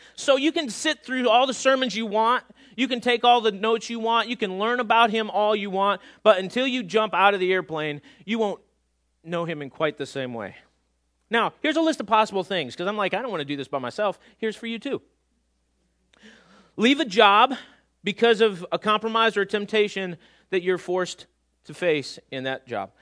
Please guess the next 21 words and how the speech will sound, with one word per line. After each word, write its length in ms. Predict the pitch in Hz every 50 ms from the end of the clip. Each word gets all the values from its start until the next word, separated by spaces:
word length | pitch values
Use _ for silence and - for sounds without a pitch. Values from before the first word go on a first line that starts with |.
| _ - - - - _ _ _ _ _ _ _ _ _ -
Number 160 | 202 208 208
two, 220 | - 254 247 247
give 200 | 214 196 262 247
sacrificially 760 | 247 - 269 254 254 254 226 - 262 269 247 - - 254 254 247
to 60 | -
what 180 | 220 240 226 214
God 200 | 202 220 233 233
has 100 | 226 -
called 300 | - - 240 247 247 214
you 100 | 233 220
to 360 | - - 214 180 147 117 123 139
in 100 | 180 196
a 60 | 202
way 300 | 202 220 226 226 226 226
that 320 | 202 214 208 202 202 - -
financially 520 | 202 196 202 208 214 208 - - 175 160
causes 360 | - 190 180 180 170 165 151
you 80 | 165 170
to 60 | 156
free 200 | - 185 185 180
fall. 420 | 170 - 151 123 110 101 - _